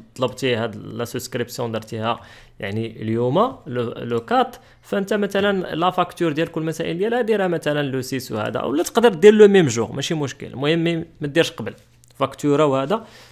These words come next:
تكون في ديك المرحله ديال ثلاثين يوم اللي طلبتي فيها انت، آه، لا سوسكريبسيون.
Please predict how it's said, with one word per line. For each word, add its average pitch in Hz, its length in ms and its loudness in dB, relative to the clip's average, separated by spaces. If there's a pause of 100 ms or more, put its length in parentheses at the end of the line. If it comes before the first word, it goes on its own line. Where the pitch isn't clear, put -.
تكون 180 280 -2
في 170 180 -8
ديك 156 160 -4
المرحله 143 420 0
ديال 143 180 -2
ثلاثين 139 360 -4
يوم 165 140 0
اللي 156 100 -4
طلبتي 131 340 -6
فيها 131 200 -6
انت، 127 260 -6 (420)
آه، - 320 -8
لا 120 100 -8
سوسكريبسيون. - 680 -12